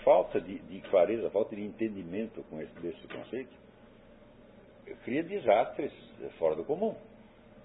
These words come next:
Por exemplo, a ideia de que para você estabelecer, que você pode criar um governo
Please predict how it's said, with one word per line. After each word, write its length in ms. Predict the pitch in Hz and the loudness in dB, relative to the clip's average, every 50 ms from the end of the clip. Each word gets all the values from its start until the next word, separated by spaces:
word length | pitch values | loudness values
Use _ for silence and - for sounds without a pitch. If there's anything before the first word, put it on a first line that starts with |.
| - - - - - - - - - - - - - - - - - - - - - - - - - - - - - - - - - - - - - - - - - - - - - - - - - - | -20 -20 -20 -20 -20 -20 -20 -20 -20 -20 -20 -20 -20 -20 -20 -20 -20 -20 -20 -20 -20 -20 -20 -20 -20 -20 -20 -20 -20 -20 -20 -20 -20 -20 -20 -20 -20 -20 -20 -20 -20 -20 -20 -20 -20 -20 -20 -16 -10 -8
Por 100 | 95 90 | -6 -6
exemplo, 240 | 87 95 - 110 | -4 -4 0 0
a 40 | 117 | 0
ideia 360 | 123 107 90 104 107 110 113 | 0 2 4 4 6 6 4
de 100 | 110 92 | 2 -2
que 140 | 78 - 87 | -10 -14 -10
para 140 | - 92 92 | -6 -6 -6
você 300 | 90 85 92 - - 104 | -4 -4 -8 -8 -8 -10
estabelecer, 600 | 101 - - 98 87 101 98 90 80 - - - - - - - | -8 -6 -6 -4 -4 -4 -4 -6 -8 -10 -14 -20 -20 -20 -20 -14
que 100 | 95 92 | -14 -14
você 200 | 85 87 92 110 | -12 -12 -10 -10
pode 260 | 110 - 98 87 82 80 | -6 -2 -2 -2 -2 -4
criar 320 | - - 95 92 92 95 | -8 -4 -2 0 2 2
um 120 | 98 95 98 | 0 -2 -4
governo 600 | 101 113 120 98 90 90 87 90 98 113 113 | -4 -4 -2 -2 0 0 0 0 -2 -4 -10